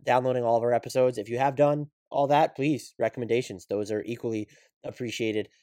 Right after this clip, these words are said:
as well. We are also on YouTube. All these podcasts are going on YouTube. Go to youtube dot com, search Hardwood Knocks. You will find us. Like our videos, subscribe.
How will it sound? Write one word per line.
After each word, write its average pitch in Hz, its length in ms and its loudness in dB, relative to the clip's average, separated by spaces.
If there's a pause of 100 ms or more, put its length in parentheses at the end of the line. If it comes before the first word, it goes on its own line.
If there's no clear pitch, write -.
(120)
as 120 160 -2
well. 113 360 -2 (160)
We 135 80 -2
are 143 100 4
also 160 240 4
on 147 200 0
YouTube. 190 360 0
All - 240 0
these 123 160 -6
podcasts 131 480 0
are 120 60 -4
going 123 200 2
on 113 140 0
YouTube. 123 320 -4
Go 127 100 -2
to 113 80 -2
youtube 107 320 -8
dot 107 240 0
com, 143 300 -4 (380)
search 131 240 2
Hardwood 120 280 2
Knocks. 131 280 -2
You 135 80 -4
will 117 60 2
find 131 260 2
us. 143 160 0
Like 151 260 4
our 143 140 6
videos, 127 400 2
subscribe. 113 720 0